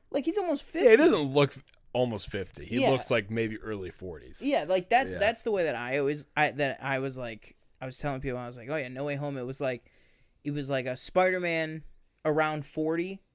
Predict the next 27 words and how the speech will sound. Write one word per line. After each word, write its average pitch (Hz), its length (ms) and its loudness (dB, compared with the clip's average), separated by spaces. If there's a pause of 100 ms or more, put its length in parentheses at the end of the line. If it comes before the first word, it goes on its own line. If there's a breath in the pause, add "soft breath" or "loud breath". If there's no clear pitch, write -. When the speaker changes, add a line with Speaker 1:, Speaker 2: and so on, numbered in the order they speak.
Speaker 1:
a 147 40 -10
Spider-Man 175 540 2
around 151 380 -4
thirty, 151 360 -2
and 139 140 -4
a - 20 -6
Spider-Man 139 460 -6
around 127 300 -10
twenty. 127 360 -10
Speaker 2:
Mm. 98 380 -6
Speaker 1:
That's 147 220 2
what, 139 220 -2
you 156 100 -2
know 151 60 -6
what 147 40 -6
I 143 40 -8
mean? 139 140 -8
Like, 131 200 -8
give 170 120 2
or 147 60 -2
take 139 240 -6
a 117 80 -16
couple 123 240 -8
years. 113 260 -18
But, 131 240 -2 (360 soft breath)
like, 143 440 2
um, 120 460 -8